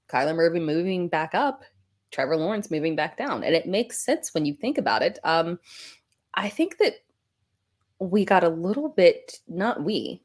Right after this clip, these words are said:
'cause I was not on that train, but I think that people got a little bit too tied to this idea that Kyler Murray was going to be abandoned <laughs> by A-, Arizona. And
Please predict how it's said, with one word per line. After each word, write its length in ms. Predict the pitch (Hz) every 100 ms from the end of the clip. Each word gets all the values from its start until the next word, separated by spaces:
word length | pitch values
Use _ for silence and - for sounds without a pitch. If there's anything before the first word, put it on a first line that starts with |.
| _
'cause 200 | - 151
I 180 | 151 175
was 380 | 175 156 165 160
not 120 | 160
on 120 | 156
that 180 | 143 -
train, 260 | - 127 -
but 100 | 196
I 60 |
think 220 | 208 320 349
that 180 | -
people 380 | - 226 - 226
got 240 | 180 170 170
a 40 |
little 240 | 170 202
bit 220 | 214 - -
too 260 | - 196
tied 600 | 190 - 190 180 180 156 -
to 180 | 160
this 260 | 147 151 -
idea 640 | 139 135 135 135 131 123 - - - - _ -
that 400 | 147 147 135 - _ _ _ _ _ _ -
Kyler 320 | 185 185 180
Murray 320 | 170 151 147 139
was 200 | 139 139
going 320 | 143 139 143
to 180 | - 131
be 420 | 131 131 123 - 147
abandoned 840 | 139 127 117 - - 233 214 180
<laughs> 0 |
by 400 | 208 - 170 160 175
A-, 360 | 208 190 - 170
Arizona. 640 | 151 156 143 143 - 80 - - - - - _ -
And 540 | 175 170 165 165